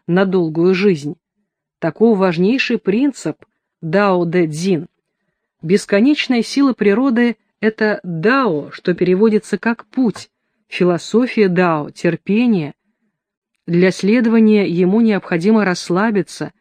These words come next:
и стать естественным, чтобы присоединиться к своей бесконечной силе. Дао любви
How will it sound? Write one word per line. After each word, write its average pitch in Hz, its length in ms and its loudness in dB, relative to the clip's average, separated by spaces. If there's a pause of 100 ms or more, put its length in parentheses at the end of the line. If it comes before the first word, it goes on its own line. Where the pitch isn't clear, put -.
(200)
и 180 80 -2
стать - 360 -4
естественным, 180 840 -2 (340)
чтобы 196 560 0
присоединиться 202 1160 0
к - 80 -20
своей 185 360 0
бесконечной 196 800 -2
силе. 156 480 -2 (640)
Дао 208 480 0
любви 233 600 0